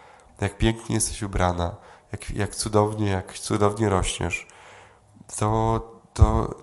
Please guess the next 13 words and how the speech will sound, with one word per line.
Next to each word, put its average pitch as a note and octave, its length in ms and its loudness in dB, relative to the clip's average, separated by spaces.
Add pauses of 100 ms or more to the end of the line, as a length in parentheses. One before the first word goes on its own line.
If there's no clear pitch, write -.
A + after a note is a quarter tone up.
to - 200 2
mądry C3 380 6
człowiek A#2 480 6
widzi, A2+ 480 -4 (360)
że G#2+ 160 -2
za A2 160 4
tym A#2+ 160 -2
ktoś A2+ 220 -2
stoi. D#2+ 360 -6 (1400)
Tak - 160 -12
samo, B2 600 0
jeżeli A2+ 420 -6
widzimy A2 520 -2